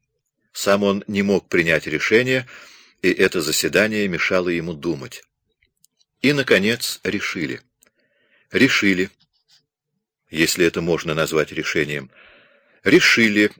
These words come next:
без голосования, а просто общим сжатием к середине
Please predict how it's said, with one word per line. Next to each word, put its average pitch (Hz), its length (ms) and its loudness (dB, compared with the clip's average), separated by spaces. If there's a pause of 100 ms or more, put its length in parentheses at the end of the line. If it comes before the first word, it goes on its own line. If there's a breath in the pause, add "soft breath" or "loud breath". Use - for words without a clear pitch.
без 117 360 2
голосования, 90 1080 0 (760)
а 101 120 2
просто 143 640 4
общим 131 520 6
сжатием 76 720 0
к - 100 -14
середине 78 800 -2